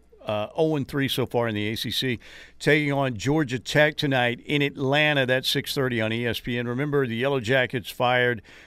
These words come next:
uh, Jeff Collins. They brought, uh, Brent Key in as their head coach on an interim basis. So Virginia, Georgia Tech tonight. By the way, Tulsa plays tomorrow night, Friday night action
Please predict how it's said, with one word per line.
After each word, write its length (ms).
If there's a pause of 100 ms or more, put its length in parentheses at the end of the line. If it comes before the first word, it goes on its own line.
(120)
uh, 180
Jeff 300
Collins. 720
They 140
brought, 600
uh, 220
Brent 380
Key 340
in 100
as 140
their 140
head 180
coach 300
on 100
an 180
interim 260
basis. 460
So 280 (360)
Virginia, 360
Georgia 320
Tech 220
tonight. 260
By 100
the 60
way, 120
Tulsa 520
plays 340
tomorrow 540
night, 400 (1080)
Friday 320
night 380
action 560